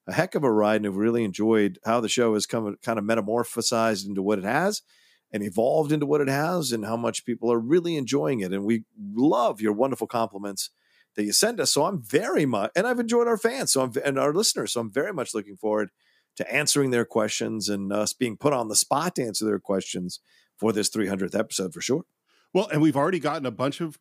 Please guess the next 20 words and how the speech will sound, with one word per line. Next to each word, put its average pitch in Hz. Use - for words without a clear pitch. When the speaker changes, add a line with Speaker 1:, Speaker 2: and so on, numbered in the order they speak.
Speaker 2:
exciting 151
questions 160
that 127
were 127
sent -
to 147
the 127
cinephiles 151
nineteen 127
forty-one 143
at 160
gmail 117
dot 127
com. 135
That's 120
the 113
year 120
of 110
Citizen 107
Kane 131